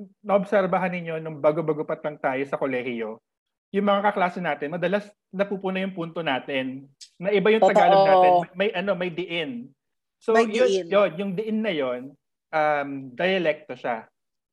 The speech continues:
Speaker 1: Yun yung tinatawag nilang
Speaker 2: Mm.
Speaker 1: dialekto. Ang wika naman, ang tawag sa isang lengguwahe, kung mayroon itong sistema sa pagbubuo ng tunog, spelling, at pangungusap.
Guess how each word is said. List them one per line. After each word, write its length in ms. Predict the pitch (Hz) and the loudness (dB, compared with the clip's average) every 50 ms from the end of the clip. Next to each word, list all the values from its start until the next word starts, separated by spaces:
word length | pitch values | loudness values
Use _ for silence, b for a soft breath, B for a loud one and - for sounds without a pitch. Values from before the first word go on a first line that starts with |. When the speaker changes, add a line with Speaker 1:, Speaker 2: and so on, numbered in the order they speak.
| _ _ _ _ | _ _ _ _
Speaker 1:
Yun 140 | - 160 170 | -14 -10 -10
yung 120 | 175 175 180 180 | -8 -10 -10 -12
tinatawag 420 | - 185 170 170 - 147 143 139 | -10 -10 -10 -6 -6 -6 -6 -6
nilang 220 | 139 147 143 139 135 | -8 -10 -12 -10 -8
Speaker 2:
Mm. 80 | 139 | -8
Speaker 1:
dialekto. 520 | 131 131 123 117 - 151 156 156 151 123 120 117 120 _ _ _ _ _ _ _ _ _ _ _ - | -8 -8 -8 -8 -8 -10 -10 -10 -8 -8 -8 -8 -10 _ _ _ _ _ _ _ _ _ _ _ -6
Ang 240 | 175 175 180 175 | -6 -6 -6 -8
wika 320 | 175 226 254 254 - 247 240 | -8 -8 -8 -8 -6 -6 -6
naman, 640 | 240 220 190 147 123 113 110 110 113 113 123 151 170 - _ _ _ _ _ _ _ _ _ _ _ _ _ _ | -4 -6 -6 -4 -4 -6 -6 -6 -8 -8 -10 -12 -12 -16 _ _ _ _ _ _ _ _ _ _ _ _ _ _
ang 340 | - 156 151 151 147 151 160 | -2 0 0 0 0 -4 -6
tawag 320 | - 165 165 175 180 180 | -4 -2 -2 -2 -4 -8
sa 100 | - - | -8 -10
isang 240 | 165 165 - 175 165 | -10 -10 -10 -10 -8
lengguwahe, 680 | 165 175 175 170 143 143 131 120 117 120 113 113 120 - _ _ _ _ _ _ _ | -8 -8 -8 -4 -4 -2 -2 -2 -2 -4 -4 -6 -8 -12 _ _ _ _ _ _ _
kung 160 | - 190 190 | -8 -4 -2
mayroon 580 | 185 185 185 180 175 175 - 151 147 147 156 170 | 0 2 2 0 -2 -4 -6 -4 -4 -4 -4 -6
itong 280 | 165 156 - - 160 | -12 -12 -12 -12 -12
sistema 720 | - - 180 - - - - 139 131 127 120 120 117 117 120 | -10 -10 -12 -12 -12 -10 -8 -6 -6 -4 -6 -6 -6 -6 -8
sa 160 | 120 - 147 | -8 -10 -10
pagbubuo 720 | - - 156 139 139 139 143 135 131 135 135 135 131 127 | -10 -8 -12 -10 -8 -6 -8 -6 -6 -6 -6 -4 -4 -4
ng 220 | 123 123 120 - - | -4 -4 -6 -10 -8
tunog, 580 | - 123 117 113 110 107 110 151 175 165 185 185 - _ _ _ _ | -8 -8 -6 -6 -4 -4 -4 -6 -6 -6 -8 -10 -12 _ _ _ _
spelling, 680 | - 143 139 - - - 131 120 117 117 113 117 120 120 | -18 -18 -18 -14 -6 -4 -2 -2 -2 -4 -4 -6 -6 -6
at 140 | 127 147 139 | -8 -10 -10
pangungusap. 760 | - - 147 143 139 131 120 117 110 - - 127 113 113 | -6 -6 -4 -4 -4 -6 -6 -8 -8 -6 -4 -4 -4 -4